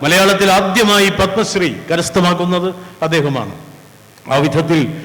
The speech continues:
അംഗീകാരത്തിന്റെ സുവർണ മുദ്രകൾ സ്വന്തമാക്കിയ ഒരു ഭാഗ്യ സിംബലായ,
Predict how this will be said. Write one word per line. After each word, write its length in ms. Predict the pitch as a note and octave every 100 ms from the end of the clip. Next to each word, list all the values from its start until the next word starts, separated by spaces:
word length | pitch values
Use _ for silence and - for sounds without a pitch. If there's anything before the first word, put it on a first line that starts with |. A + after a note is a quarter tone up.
| -
അംഗീകാരത്തിന്റെ 880 | C3+ E3 F3 E3 E3 E3 D#3+ D#3+ D3+
സുവർണ 400 | D3+ D3 F3+ E3+
മുദ്രകൾ 480 | D#3+ C#3+ D3+ D3 C#3+
സ്വന്തമാക്കിയ 720 | D3 C#3+ C#3+ C#3 A#2+ C3+ A2+ - - - - - F3+
ഒരു 120 | G#3+
ഭാഗ്യ 680 | D3 D#3+ G#3+ G3 A3 F#3 C#3
സിംബലായ, 720 | F#3 F#3 G#3+ G3+ D3 A#2+ G#2+